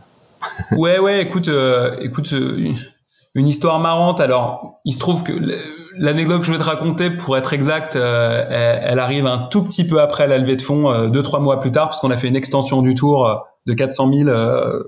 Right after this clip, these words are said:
Speaker 2: juste quelques mois plus tard,
Speaker 1: Oui.
Speaker 2: euh, d'un avocat que j'avais rencontré qui me présente un de ses, euh, clients qui venait de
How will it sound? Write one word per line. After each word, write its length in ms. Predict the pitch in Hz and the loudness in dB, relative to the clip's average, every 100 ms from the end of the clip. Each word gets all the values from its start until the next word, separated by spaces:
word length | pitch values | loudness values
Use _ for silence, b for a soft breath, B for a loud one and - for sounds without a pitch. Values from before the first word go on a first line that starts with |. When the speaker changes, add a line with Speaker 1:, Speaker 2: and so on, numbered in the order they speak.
| - | -10
Speaker 2:
juste 220 | 117 - | -12 -4
quelques 200 | 139 131 | -2 0
mois 180 | 135 131 | 0 2
plus 120 | 131 | 2
tard, 400 | 131 160 185 - B B 196 | 2 2 0 -4 B B -16
Speaker 1:
Oui. 100 | 90 - | -10 -2
Speaker 2:
euh, 320 | 117 120 117 | 2 2 2
d'un 200 | 123 123 | 2 4
avocat 380 | 143 151 143 160 | 4 2 2 0
que 60 | 151 | 2
j'avais 180 | 131 | 2
rencontré 520 | 131 127 131 127 165 175 | 2 2 0 0 -2 -2
qui 140 | - | 0
me 80 | 131 | 0
présente 400 | 120 127 143 147 | 0 0 0 0
un 80 | 123 | -2
de 60 | |
ses, 260 | 123 131 120 | -2 -4 -2
euh, 240 | 117 113 | 0 -2
clients 500 | 113 - 143 143 175 - b b - | -4 0 2 2 -2 -10 b b -8
qui 140 | 131 | -2
venait 260 | 120 131 143 | 2 2 2
de 460 | 127 123 113 - | 2 0 -2 -8